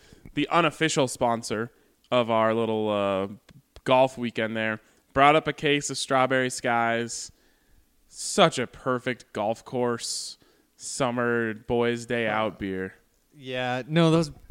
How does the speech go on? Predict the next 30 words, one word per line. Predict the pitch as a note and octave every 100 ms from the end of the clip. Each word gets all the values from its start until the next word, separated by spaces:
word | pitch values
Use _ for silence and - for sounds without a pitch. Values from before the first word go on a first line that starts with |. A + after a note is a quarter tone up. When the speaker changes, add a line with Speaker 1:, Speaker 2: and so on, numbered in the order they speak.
| C#3+
Speaker 2:
th-, | C#3+ D3+
it |
was | D#3 B2+
incredible. | A#2 - A#2+ A#2 A2 A#2+ - - C#3
We | F#3
had | A#3+
our | F3
Breck | D#3+ E3 -
polos | - F3 D#3+ B2
on | A2+ A2+
too. | - C#3+ B2+ -
Speaker 1:
We | C#3
had | C3+
our |
Breck | C3+ D3+ -
polos, | D#3 C#3+ D3 C#3+ C#3+ C#3 - - - - _ _
drinking | C#3 D#3 D#3 D3+
Strawberry | - D3+ C#3+ D3 C#3+ C#3
Skies. | - C#3 B2+ C3 C#3 C3+
We, | C3+ C3
like, | A#2+ A2+ -
cheers | D#3+ C#3+ C#3+ C3+
them | C#3+ C3
off | B2 -
the | B2+
top | - B2+ C3
of | B2+
the | A#2
highest | B2+ B2 B2+ -
point | C#3 B2 B2+